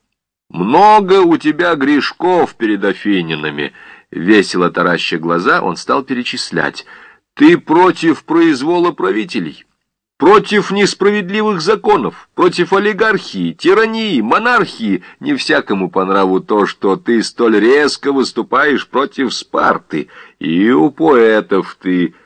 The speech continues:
бередишь желчь новшествами, изменяешь мифологию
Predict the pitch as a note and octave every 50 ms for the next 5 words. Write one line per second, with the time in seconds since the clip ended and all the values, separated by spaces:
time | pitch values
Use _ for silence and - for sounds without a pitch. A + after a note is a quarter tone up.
0 | _ _ _ _ - F#2+ G2 G2 G2+ G2+ G2 F#2+ A#2 D3+ F3+ G3+ G3 - - B2
1 | G2+ F2+ F#2 A2 B2 D3 E3 F#3+ F#3+ F#3 - - F3 A3 A#3 A3+ A3 F#3+ - -
2 | C3 B2 - - - - F2+ E2 C#2 B1+ - _ _ _ _ - - F#2+ F#2+ G2+
3 | B2 C#3 D3 E3 F3 F3 F3+ E3+ - - D3 F3 F#3 E3+ - E3+ F3 G3+ A3+ A#3+
4 | A3+ G#3+ D#3 A#2+ G2 E2 C#3 C3+